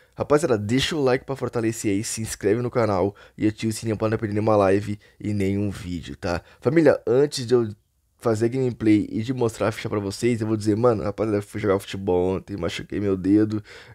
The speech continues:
eu não sabia se fazer essa gameplay", eu falei, vou fazer, se der bom, deu bom, se não der bom, azar, beleza? Se deu bom é porque saiu o vídeo. <laughs> Mas enfim, mano, vambora testar aqui o João Gomes da melhor forma possível, mano, seu neguinho play e simbora.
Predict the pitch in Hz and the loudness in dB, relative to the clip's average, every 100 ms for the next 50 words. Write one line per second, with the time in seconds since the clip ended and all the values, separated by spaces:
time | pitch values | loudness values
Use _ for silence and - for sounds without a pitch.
0 | - 104 110 123 - 127 117 113 - 110 | 0 2 2 0 2 2 2 0 -2 -4
1 | 113 110 104 104 113 117 120 - 156 110 | -4 -6 -6 -4 -2 -2 -2 -2 -2 0
2 | 104 - 113 101 117 131 107 101 120 - | -2 0 2 4 2 4 2 0 -2 -2
3 | 113 107 104 104 113 135 - - - - | -4 0 0 0 -2 -4 -12 -20 -20 -4
4 | - 156 107 95 82 78 104 127 117 - | 2 2 2 -2 -2 -2 2 2 0 -4
5 | 160 185 160 143 156 160 165 165 156 160 | 2 4 4 2 2 0 -2 -4 0 -2
6 | - _ _ - - 143 143 147 156 143 | -4 _ _ -14 2 6 8 6 4 4
7 | 127 110 104 131 - - _ - 131 _ | 2 2 2 2 0 -4 _ -4 -4 _
8 | - 170 - 143 127 139 165 - 170 143 | -14 -12 -4 6 6 6 -2 -4 -2 2
9 | 117 104 107 120 135 139 143 139 - 127 | 2 2 0 0 4 4 4 0 -2 -2
10 | - 131 131 127 120 123 120 120 120 120 | 0 -2 0 0 -2 -2 0 0 2 0
11 | 120 135 127 107 107 98 101 113 127 127 | 0 -4 -6 -4 -2 0 -2 -2 -2 -2
12 | 135 127 131 120 110 117 120 - 143 - | -4 -4 -6 4 4 4 0 -10 -12 -8
13 | 113 - 123 113 87 67 | -6 -6 -6 -4 -2 -2